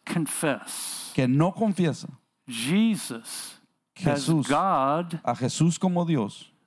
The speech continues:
Speaker 1: is false.
Speaker 2: es falsa.
Speaker 1: So let's make this confession of faith. If you've
Speaker 2: Haga-
Speaker 1: already saved, we'll confess it. But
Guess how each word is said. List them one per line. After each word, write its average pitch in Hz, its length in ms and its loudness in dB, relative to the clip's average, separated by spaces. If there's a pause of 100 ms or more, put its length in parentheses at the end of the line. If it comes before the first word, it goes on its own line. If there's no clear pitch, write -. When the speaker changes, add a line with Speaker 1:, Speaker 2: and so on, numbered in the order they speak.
(340)
Speaker 1:
is 139 280 -2
false. - 640 -8 (100)
Speaker 2:
es 127 200 -2
falsa. 247 420 -4 (1800)
Speaker 1:
So 196 200 0
let's 240 460 0
make 202 340 2
this 185 240 -2
confession 175 720 -2
of 143 120 0
faith. 147 500 -2
If 143 180 -6
you've 131 140 2
Speaker 2:
Haga- 160 100 2
Speaker 1:
already 170 340 2
saved, 185 500 0
we'll 156 200 -2
confess 165 640 -2
it. 123 200 -6
But 143 180 -2